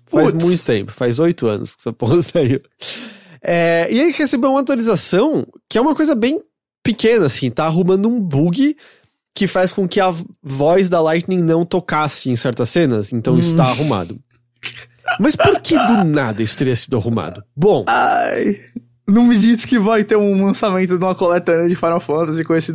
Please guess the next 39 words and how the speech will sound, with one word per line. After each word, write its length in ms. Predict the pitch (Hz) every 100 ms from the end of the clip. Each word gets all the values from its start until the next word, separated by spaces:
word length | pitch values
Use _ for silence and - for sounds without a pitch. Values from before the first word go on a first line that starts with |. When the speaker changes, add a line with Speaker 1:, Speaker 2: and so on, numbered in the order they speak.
| 151
Speaker 2:
daí 240 | 156 156
não, 300 | 151 143 143
ou 260 | 143 156 151
uma 80 | 160
coisa 240 | 175 156
assim 140 | 165 170
não, 160 | 143
por 180 | 147 190
favor. 520 | 202 165 143 143 151 - -
Speaker 1:
Não 180 | 226 311
é 60 |
exatamente 400 | 320 320 285 269
coletânea, 720 | - 269 247 - 233 240 185 -
mas 240 | 185 208
é 60 | 240
porque 680 | 254 226 - 226 220 220 208
foi 300 | - - 220
no 120 | 226
final 460 | - 226 208 214 370
do 80 |
ano 100 | 349
passado, 460 | 339 180 - 180 196
novembro 400 | 185 151 190 233
do 80 | 214
ano 100 | 190
passado, 380 | 156 - 185 185
a 40 |
Microsoft 680 | 185 180 190 - 180 180 208
anunciou 420 | 185 185 - 190
uma 100 | 190
batelada 880 | 165 196 - - 247 196 175 208 190
de 120 | 175
jogos 400 | 160 156 160 -
que 140 | -
iam 100 | 165
sair 220 | 165 175 165
no 80 |
Game 200 | 156 160
Pass. 480 | 175 - 143 - -